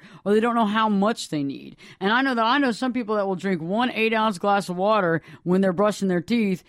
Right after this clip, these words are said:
in the morning and they're done. You know, they're like, "That's all I wanted, that val-, that, that awful, awful tasting stuff." And it's just like, I don't, I think water tastes pretty good. I mean, I personally like water. And I know that there's scientists that have actually done studies on water,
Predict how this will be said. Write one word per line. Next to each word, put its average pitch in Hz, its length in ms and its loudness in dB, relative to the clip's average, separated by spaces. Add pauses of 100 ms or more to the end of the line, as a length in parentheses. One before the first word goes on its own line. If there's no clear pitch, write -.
(160)
in 175 120 2
the 170 60 2
morning 202 400 2
and 165 100 4
they're 185 80 2
done. 170 460 0
You 151 160 0
know, 170 280 0
they're 185 100 -2
like, 170 160 0
"That's 220 240 -2
all 233 220 4
I 233 80 4
wanted, 226 380 2
that 185 220 2
val-, 190 500 2
that, 185 140 0
that 180 160 0
awful, 208 420 0
awful 196 420 2
tasting 196 480 0
stuff." - 500 -2 (460)
And 208 140 2
it's 233 140 -2
just 208 160 -6
like, 220 140 0
I 214 140 0
don't, 330 180 -2
I 254 100 0
think 311 160 -2
water 202 240 2
tastes 190 280 0
pretty 165 200 0
good. 190 340 2
I 175 120 -2
mean, 180 80 0
I 208 140 0
personally 180 420 -2
like 160 240 -2
water. 135 260 -6
And 160 160 -2
I 185 80 2
know 214 120 -2
that 185 100 -8
there's 175 200 -4
scientists 220 520 -2
that 170 80 -6
have 165 80 -6
actually 170 260 -6
done 170 160 -4
studies 233 440 -2
on 160 120 0
water, 156 380 -2